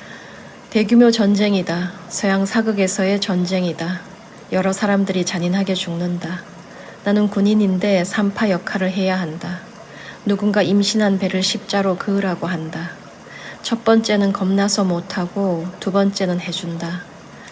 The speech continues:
내가 못 꺼내줬지만 태어난 아이와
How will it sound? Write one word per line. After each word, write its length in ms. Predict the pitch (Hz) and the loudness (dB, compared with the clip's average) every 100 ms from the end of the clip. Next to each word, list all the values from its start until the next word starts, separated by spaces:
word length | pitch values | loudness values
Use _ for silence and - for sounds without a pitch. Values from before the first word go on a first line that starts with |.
| - - - | -18 -10 0
내가 260 | 202 220 | 4 6
못 300 | 208 202 202 | 6 4 2
꺼내줬지만 840 | - 226 220 214 190 - 185 196 196 | 2 6 6 4 -2 -2 0 0 0
태어난 480 | - 214 196 196 - | 2 2 4 2 2
아이와 600 | 196 190 185 196 180 | 2 2 0 0 -2